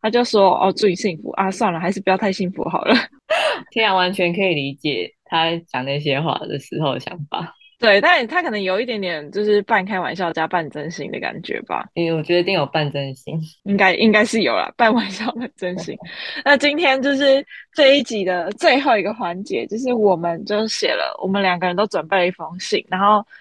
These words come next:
Speaker 1: 这封信叫做关于他的介绍信。那 Hale，你先讲一下，你写，你先念一下好了，你的介绍信。
Speaker 2: 好的，是，嗯。<laughs>
Speaker 1: <laughs> 反正就他的介绍信，T A他。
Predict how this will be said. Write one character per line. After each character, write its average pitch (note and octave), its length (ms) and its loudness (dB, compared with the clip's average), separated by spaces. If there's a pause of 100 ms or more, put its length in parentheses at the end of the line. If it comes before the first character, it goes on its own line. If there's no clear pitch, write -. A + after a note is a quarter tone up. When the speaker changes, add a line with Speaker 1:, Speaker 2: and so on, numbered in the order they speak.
(180)
Speaker 1:
这 C4 180 4
封 A3+ 260 2
信 A#3 240 0
叫 A3 140 0
做 A#3+ 160 -2
关 A3 300 0
于 E3+ 160 -4
他 F#3 260 -2
的 D#3+ 160 -6
介 E3 240 -4
绍 - 320 -6
信。 - 260 -12
那 G3+ 200 -2 (340)
Hale， C4+ 220 4
你 F3+ 100 0
先 G#3 240 2
讲 - 260 -2
一 F#3+ 40 -8
下， F3 200 -2
你 F3 200 -4
写， - 560 -2 (460)
你 F#3 100 0
先 G#3 180 4
念 G#3+ 160 4
一 F3+ 40 0
下 F3+ 180 0
好 E3 100 -4
了， - 160 -8
你 E3 60 -6
的 F3 100 -2
介 F3 180 -2
绍 F#3 160 -4
信。 - 220 -12 (480)
Speaker 2:
好 D#3 180 -2
的， E3+ 140 2
是， F3+ 340 -2 (260)
嗯。 D3+ 260 -4
<laughs> B3+ 760 2 (220)
Speaker 1:
<laughs> F#4+ 1500 2
反 C4 180 4
正 - 0 -
就 F#4 160 2
他 F4 240 4
的 B3+ 220 0
介 C4 180 2
绍 B3 240 0
信 G3 300 -8
，T A#3 280 -8
A G3+ 280 0
他。 G3+ 420 2